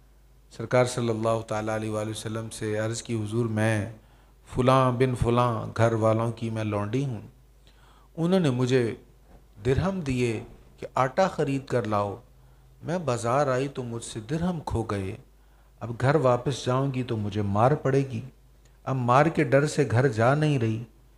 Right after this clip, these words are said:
लेकिन घर ना जाऊँ तो फिर कहाँ जाऊँ, इस गम से रो रही हूँ।" करीम आका सल्लल्लाहु ताला अलैहि वसल्लम ने दिरहम अता फरमाए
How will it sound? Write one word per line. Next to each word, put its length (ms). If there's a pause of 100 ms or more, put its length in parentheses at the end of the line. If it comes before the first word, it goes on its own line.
(280)
लेकिन 360
घर 300
ना 200
जाऊँ 300
तो 100
फिर 180
कहाँ 380
जाऊँ, 380 (320)
इस 200
गम 200
से 180
रो 180
रही 260
हूँ।" 160 (920)
करीम 300
आका 260
सल्लल्लाहु 680
ताला 420
अलैहि 220
वसल्लम 680
ने 220
दिरहम 420
अता 340
फरमाए 560